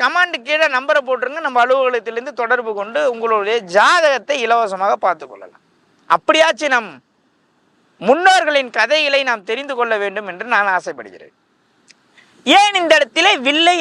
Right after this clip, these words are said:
நாம் குறிப்பிடுகிறோம் என்றால், குறிக்கோளை அடைய வேண்டும். அதனால் நீங்கள் ச-, ஒரு கோவிலுக்கு போறீங்கன்னா, ஒரு ஜோதிடர் சொல்றாருன்னா, அந்த கோவிலுக்கு போயிட்டு ஜோதிடர் என்ன சொன்னாரோ அதை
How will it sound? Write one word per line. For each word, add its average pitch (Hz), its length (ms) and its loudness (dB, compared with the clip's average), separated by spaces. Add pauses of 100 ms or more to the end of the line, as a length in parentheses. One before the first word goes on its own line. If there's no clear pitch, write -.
(120)
நாம் 202 240 0 (380)
குறிப்பிடுகிறோம் 226 680 -4
என்றால், 277 280 2 (160)
குறிக்கோளை 359 640 4
அடைய 269 200 -2 (120)
வேண்டும். 170 260 -12 (1700)
அதனால் 233 440 4 (960)
நீங்கள் 285 460 0 (1120)
ச-, 254 240 4 (140)
ஒரு 220 120 4 (200)
கோவிலுக்கு 330 600 4
போறீங்கன்னா, 226 560 0 (560)
ஒரு 208 120 2 (180)
ஜோதிடர் 269 580 4
சொல்றாருன்னா, 196 580 -2 (120)
அந்த 196 120 -8 (200)
கோவிலுக்கு 247 580 2
போயிட்டு 175 340 -6 (320)
ஜோதிடர் 226 540 2
என்ன 220 160 -2 (100)
சொன்னாரோ 175 480 2 (120)
அதை 165 140 -6